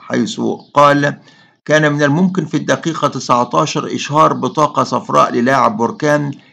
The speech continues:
للتدخل بتهور في وسط الملعب". ثم قال: "في الدقيقة ستة من الوقت بدل الضائع من الشوط الأول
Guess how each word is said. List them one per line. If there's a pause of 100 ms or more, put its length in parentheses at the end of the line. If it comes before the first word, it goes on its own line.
(120)
للتدخل
بتهور
في
وسط
الملعب". (440)
ثم
قال: (360)
"في
الدقيقة
ستة
من
الوقت
بدل
الضائع
من
الشوط
الأول